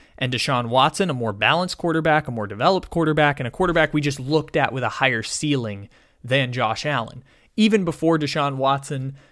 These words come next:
was bas-, is basically extricated from the sport for two years, Josh Allen was right there with Deshaun Watson at the top of the league in terms of, like, quarterbacks you want for the future.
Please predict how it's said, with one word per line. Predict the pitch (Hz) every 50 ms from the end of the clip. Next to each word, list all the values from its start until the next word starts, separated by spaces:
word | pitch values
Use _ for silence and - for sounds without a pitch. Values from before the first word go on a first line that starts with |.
| _ _
was | - 127 117 107
bas-, | 110 135 139 135 139
is | - 135 123 127
basically | 123 143 143 135 - 143 - 135 123 - -
extricated | - 139 135 - - - 131 - - 135 127 127 120 -
from | 127 123
the | 110 101
sport | - - - 156 160 165 -
for | - 165
two | 143 147 - 156 147
years, | 147 143 139 139 139 139 139 135 135 - - - _ _ _ _ _ _ _ _ _ _ _ _ _ _ _ _ _ _ _ _ - -
Josh | - 170 160 165 180 165 -
Allen | 160 143 143 143 135 131 123 123 110 - - - -
was | 127 120 113
right | 113 117 135 131 135 131 135 -
there | 131 120 113 110 110 110 110 107 - - _ _ _ _ _ _ _ _
with | 127 113 117 139 160 156 - - - - -
Deshaun | 147 135 - - 143 135 135 127
Watson | 117 117 123 120 117 - - 123 117
at | - - -
the | - 104
top | - - - - 135 127 120 - - - - -
of | 131 127 120 120 123
the | 123 123
league | 117 120 127 120 117 113
in | 120 110
terms | 104 - 127 120 120
of, | 117 110
like, | 110 107 101 -
quarterbacks | - - 170 170 165 156 156 139 139 139
you | - 131
want | 131 131 123 -
for | - 127
the | 117
future. | - - 123 120 117 - - 123 110 113 -